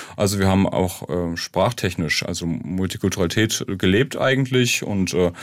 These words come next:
alle konnten auf jeden Fall Englisch immer und viele sprachen auch Deutsch und Spanisch eben auch und das ist so wild durcheinander gewirrt alles.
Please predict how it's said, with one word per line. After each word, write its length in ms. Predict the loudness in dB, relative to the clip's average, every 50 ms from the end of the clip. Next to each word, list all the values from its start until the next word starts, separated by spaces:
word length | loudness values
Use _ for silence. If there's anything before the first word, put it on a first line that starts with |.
| -16 -16 -10 -2
alle 180 | 0 2 2 2
konnten 300 | 2 2 0 2 2 2
auf 120 | 0 0 0
jeden 120 | 0 0
Fall 140 | 2 2 2
Englisch 400 | 4 6 6 6 6 6 4 2
immer 400 | 2 2 2 4 4 4 2 2
und 220 | 2 0 -2 -2 -2
viele 200 | -2 -4 -4 -4
sprachen 340 | -4 -2 0 0 0 2
auch 200 | 2 2 2 0
Deutsch 500 | 2 2 4 4 6 4 4 4 2 2
und 120 | 2 0 -2
Spanisch 380 | -2 0 0 2 2 0 -2
eben 240 | -4 -6 -6 -4 -2
auch 340 | 0 2 4 4 2 2 2
und 80 | 0 0
das 140 | 0 0 -2
ist 100 | -4 0
so 340 | 0 2 2 2 0 0 0
wild 160 | 0 0 2
durcheinander 400 | 0 0 2 2 2 4 4 4
gewirrt 440 | 2 2 2 4 4 4 4 2 0
alles. 280 | 0 0 0 0 -2